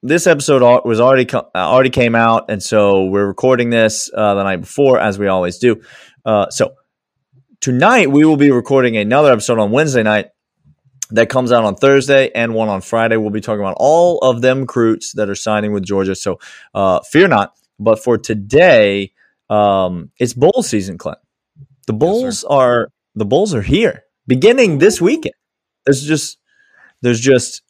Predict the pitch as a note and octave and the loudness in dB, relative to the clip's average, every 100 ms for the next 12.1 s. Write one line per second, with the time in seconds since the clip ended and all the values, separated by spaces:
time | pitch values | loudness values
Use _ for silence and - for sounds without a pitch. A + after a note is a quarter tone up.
0 | _ G#2+ G2 - - - C#3 A3 A3+ D3+ | _ 0 0 -4 -10 -6 -4 -4 -6 -10
1 | - - F3+ F#3+ D3 B2 C#3 D#3+ F3 - | -10 -4 -2 -2 -6 0 2 4 2 2
2 | C#3 C3+ - G2+ F2+ F2 _ _ _ _ | 0 -2 -4 -4 -4 -8 _ _ _ _
3 | - C3+ E3 D#3+ D#3 D3+ - B2+ A#2+ A2+ | 0 2 2 0 -2 -2 0 0 0 0
4 | A2+ A2 A2+ G#2+ G#2 - _ _ _ _ | -2 0 -2 -2 -4 -12 _ _ _ _
5 | _ _ G#2+ G#2+ G2+ G2+ G2 F2+ - - | _ _ -4 -2 0 -2 -4 -8 -14 -12
6 | - G#2 F#2+ - D3 - G3+ E3+ D#3+ D#3 | -8 -6 -6 -4 -4 -2 -2 -2 0 -4
7 | D3+ A2 D3+ C3+ A#2 C#3+ - _ _ _ | -4 -4 -4 -4 -6 -6 -8 _ _ _
8 | _ _ - E2+ - - B2+ G#2+ B2+ B2+ | _ _ -16 -16 -16 -6 -6 -4 -4 -4
9 | G2+ - _ _ _ _ _ _ G#2+ F#2+ | -6 -12 _ _ _ _ _ _ -16 -16
10 | - - - B2 A2+ D#2 C#2+ C#2 _ _ | -18 -20 -12 -8 -8 -10 -18 -20 _ _
11 | _ - A#2+ G2 D#2+ C#2+ C2+ C#2 C2+ B1+ | _ -14 -12 -12 -14 -20 -20 -20 -20 -20
12 | _ | _